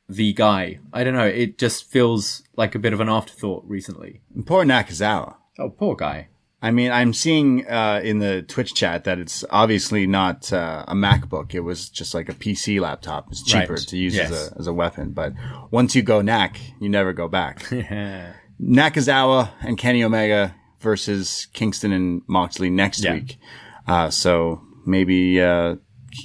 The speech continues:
Speaker 2: m-, maybe this will lead to another T V title match.
Speaker 1: Maybe.
Speaker 2: Down the line. We see Team Taz backstage, meaning just Taz, who's talking about how Cage beat Page, but Christian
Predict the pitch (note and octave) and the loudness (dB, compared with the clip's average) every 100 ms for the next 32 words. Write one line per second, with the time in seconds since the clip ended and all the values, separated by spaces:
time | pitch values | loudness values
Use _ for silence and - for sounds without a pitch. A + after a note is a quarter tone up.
0 | - G#2+ - C3 C3+ C3 B2 - A#2 A2 | -2 -2 0 2 4 4 2 2 0 0
1 | G#2 G#2 G2+ G2 F#2+ - G2+ F#2+ - E2 | -2 -2 0 -2 -4 -4 -2 -2 -4 -4
2 | D2+ C2+ - - - G#2 G2+ F#2 F2 - | -4 -6 -10 -12 -8 -4 -2 -4 -8 -14
3 | _ F2+ F2+ E2+ E2+ E2 D#2+ - - B2+ | _ 0 0 2 0 0 -4 -16 -12 -8
4 | B2+ D#3+ F3+ - F#3 C#3+ F#3+ F#3+ E3+ C#3+ | 0 2 2 0 0 0 2 2 2 4
5 | F3 E3 C#3+ C3 - - - _ B2+ B2+ | 4 6 4 2 -4 -12 -20 _ 2 2
6 | - B2 A2+ G2+ A#2+ B2 A#2+ A2+ G#2+ G2 | 0 0 0 -2 0 2 2 0 -4 0
7 | A#2+ A2 - F#2+ F2 F2 - - - _ | 0 0 -2 0 0 -4 -12 -20 -20 _
8 | C3+ - C3 B2+ C3 B2+ A2+ A2+ G2+ A2 | 0 2 2 2 4 4 4 2 2 0
9 | G2 - - C3+ C3 F#2+ G2+ B2+ - - | 0 -4 0 4 4 0 0 0 0 -2
10 | G2 F#2+ F2 - B2 - - G#3+ - D3+ | -2 -2 0 0 0 -2 0 0 2 2
11 | G#2+ | 2